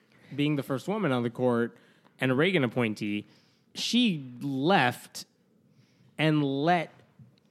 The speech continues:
a conservative president appoint her replacement, which would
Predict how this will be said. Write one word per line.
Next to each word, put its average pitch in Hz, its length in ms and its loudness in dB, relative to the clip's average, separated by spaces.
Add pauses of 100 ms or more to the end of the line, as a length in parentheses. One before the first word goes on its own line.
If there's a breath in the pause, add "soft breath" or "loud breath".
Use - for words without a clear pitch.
(120)
a 156 120 4
conservative 135 1200 2 (260)
president 123 680 0
appoint 131 400 -2
her 127 100 2
replacement, 139 840 -2
which 131 220 -4
would 143 200 -2